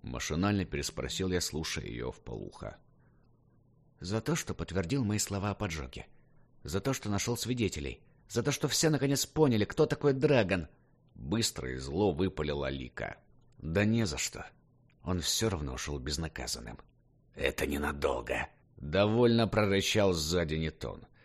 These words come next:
«Теперь этот урод вне закона, а это наша территория». Парочка злобно засмеялась. «В целом они мне нравятся, но эти уголовнические замашки». Мы вернулись на кладбище, но Йены там не нашли,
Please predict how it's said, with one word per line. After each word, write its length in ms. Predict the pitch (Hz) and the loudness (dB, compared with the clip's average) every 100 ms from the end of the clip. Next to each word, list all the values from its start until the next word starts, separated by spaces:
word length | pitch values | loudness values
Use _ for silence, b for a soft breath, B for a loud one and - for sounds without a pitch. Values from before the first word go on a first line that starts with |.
| b b b - | b b b -2
«Теперь 520 | 95 80 107 117 117 | 0 0 4 6 6
этот 320 | 110 104 - | 4 2 4
урод 300 | 110 120 117 | 6 8 8
вне 260 | 107 123 123 | 4 4 4
закона, 640 | 117 123 - 180 139 101 | 4 0 4 6 8 6
а 20 | |
это 260 | 117 131 131 | 6 6 6
наша 420 | 131 165 143 98 | 4 4 4 2
территория». 720 | 82 92 101 - 71 - - - b b - | 0 -2 -2 -4 -8 -8 -12 -14 b b -2
Парочка 460 | 80 73 - - | 0 0 -2 -6
злобно 420 | 64 64 64 62 | -6 -4 -6 -6
засмеялась. 840 | 62 64 64 62 58 50 50 - - _ _ _ _ _ | -6 -6 -6 -6 -6 -8 -6 -8 -10 _ _ _ _ _
«В 60 | |
целом 420 | - - 117 113 98 | -4 0 2 2 2
они 180 | 101 | 2
мне 160 | 98 104 | 2 2
нравятся, 680 | 107 104 71 - - 57 - b b b b - | 2 0 -2 -6 -6 -6 -10 b b b b -2
но 220 | 85 95 | 2 4
эти 180 | 92 92 | 2 0
уголовнические 880 | 87 92 95 90 85 82 - 87 | 2 4 4 2 0 -2 -2 -2
замашки». 640 | 85 90 90 85 - - - - _ _ _ _ _ _ - | 0 -2 -2 -4 -6 -8 -16 -18 _ _ _ _ _ _ -20
Мы 280 | - 90 143 | -6 2 4
вернулись 520 | 120 104 110 113 101 | 6 4 4 2 0
на 120 | 95 98 | -2 -4
кладбище, 640 | 104 92 65 - - - - _ _ _ | -2 -2 -2 -4 -4 -6 -18 _ _ _
но 180 | 80 82 | -2 0
Йены 340 | 78 87 95 | 0 0 0
там 280 | 87 80 76 | -2 -2 -2
не 80 | 76 | -2
нашли, 420 | 73 - 62 57 | -4 -6 -8 -10